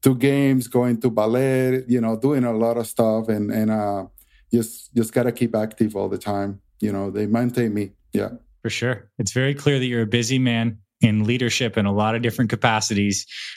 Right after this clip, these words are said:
Speaker 2: but a lot of people who depend on you being at your best. So I kind of feel like that's a good segue to why'd you start looking for the Fit Father Project, or at least looking online? What was going on with your health and your life at that point where you start to search and, like, want to improve things?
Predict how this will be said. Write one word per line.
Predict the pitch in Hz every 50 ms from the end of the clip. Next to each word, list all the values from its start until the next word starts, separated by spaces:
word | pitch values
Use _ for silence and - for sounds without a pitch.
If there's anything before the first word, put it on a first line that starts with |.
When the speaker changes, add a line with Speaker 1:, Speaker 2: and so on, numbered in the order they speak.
| - -
Speaker 2:
but | 123 107
a | 104
lot | 104 104 110 110 110
of | 110 -
people | 120 110 107 - 110
who | 107 107 101
depend | 104 101 - 127 120 117 113
on | 104 104 101 101
you | 101 101
being | 92 104 101 101 98 98
at | 95 - -
your | 101 92
best. | 110 117 113 98 - - - - - - - - - - - - - -
So | - - 127 123
I | 123 123
kind | - - 156 151 143
of | 135 -
feel | - 147 135
like | 131 120 -
that's | - 120 - -
a | 117
good | 104 127 113 101
segue | - - 139 143 156 139 - - 123 110 107 104 101
to | - - 120 117 110 104 101 98 92 98 - - - - - - - -
why'd | 113 120 123 131 131
you | 135
start | - - - 143 131 - -
looking | 110 156 - - 131 120
for | - - 120 120 120 117 120 120 - _
the | - 120
Fit | - - 113 -
Father | - 117 127 143 147 107
Project, | - 120 104 98 92 - 98 95 92 104
or | 98 98
at | 98
least | 113 113 107 - - - -
looking | 120 113 - 135 123
online? | 117 110 107 104 104 120 143 127 104 95 95
What | 107 127
was | 151 151 -
going | - 151 147 143 135
on | 135 131 131 135 135
with | 120 117 104
your | 107 101 92
health | - 113 120 131 127 - 123
and | 107 101
your | 101 98
life | 98 110 123 135 131 -
at | 127 110
that | - 104 101 - -
point | - 107 101 101 101
where | 104 101
you | 101 107
start | - - 113 101 98 -
to | -
search | - - - 135 113 98 - - - -
and, | 101 98 98
like, | 98 98 95
want | 107 107 107 101 101
to | 98
improve | 98 92 - 123 110 -
things? | - 98 90 90 92 - -